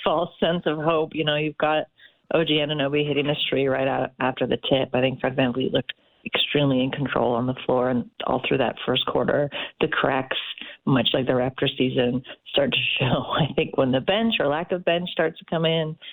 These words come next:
that's when you saw so many points just get given up. You know, the execution got a lot sloppier. The communication tails off. I felt like, as much as that crowd, I will say, felt low stakes, it did not necessarily feel kind of like a playoff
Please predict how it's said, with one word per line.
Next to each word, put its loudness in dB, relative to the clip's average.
that's 2
when 4
you 2
saw 2
so 4
many 4
points 0
just -2
get 2
given 2
up. 0
You 0
know, 2
the 2
execution -2
got 2
a 2
lot -2
sloppier. 0
The -4
communication 0
tails 0
off. 0
I 2
felt 0
like, 0
as 2
much 0
as 2
that -2
crowd, 0
I 0
will -2
say, 2
felt 2
low 2
stakes, 0
it -4
did 0
not 0
necessarily 0
feel 2
kind 0
of -2
like 0
a 2
playoff 0